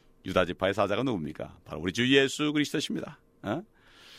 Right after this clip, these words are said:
그가 이겼다 그랬습니다. 다윗의 뿌리가 이겼다. 육신적으로는 주님께서 다윗의 자손이지만, 그분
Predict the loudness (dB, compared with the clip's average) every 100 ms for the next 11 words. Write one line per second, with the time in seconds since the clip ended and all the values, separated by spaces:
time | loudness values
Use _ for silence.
0 | -20 -20 _ 4 4 4 2 2 2 -2
1 | 0 0 -4 -8 -10 -10 -12 0 2 4
2 | 0 -2 -2 4 6 6 0 -2 -4 -4
3 | -12 -16 -8 0 2 6 6 6 2 2
4 | 2 2 4 2 -2 -10 _ 0 2 2
5 | 2 4 4 0 0 -8 -14 -20 _ _
6 | _ _ _ _ -6 0 0 0